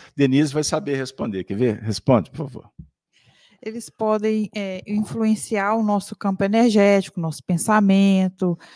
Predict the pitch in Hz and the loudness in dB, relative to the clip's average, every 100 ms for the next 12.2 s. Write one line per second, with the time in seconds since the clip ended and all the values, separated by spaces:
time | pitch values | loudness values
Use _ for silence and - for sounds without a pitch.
0 | - - 180 175 175 - 185 170 165 180 | -20 -6 -2 2 2 2 2 2 2 0
1 | 170 165 165 180 - - 214 208 202 180 | 0 0 0 -2 -2 0 4 6 6 4
2 | 190 180 - - - - - 170 202 226 | 4 2 0 -14 -20 -20 -12 -6 -2 2
3 | 226 214 - 220 226 208 202 202 226 208 | 2 2 2 2 4 2 4 2 2 4
4 | 190 - - 202 196 226 202 208 262 285 | 2 2 0 0 0 -2 0 2 2 2
5 | - 190 - 185 196 - - 208 220 247 | 0 -2 -2 -2 -4 -6 -2 2 2 2
6 | 277 285 277 - _ _ _ - 214 - | 0 -2 -6 -14 _ _ _ -16 -16 -2
7 | 220 214 254 302 311 277 269 277 277 262 | 0 2 0 0 -6 -4 -4 -2 -4 -4
8 | - - 254 311 320 311 247 240 254 277 | -6 0 0 0 -6 -10 -4 0 0 -2
9 | - - 302 285 339 233 226 - - 240 | -10 -6 0 2 4 4 2 0 2 4
10 | 240 220 233 - - 214 220 226 220 226 | 4 2 -2 -4 0 2 4 4 4 4
11 | 208 208 208 202 - - 196 190 185 _ | 2 0 -2 -6 -16 -14 -8 -6 -6 _
12 | - | -16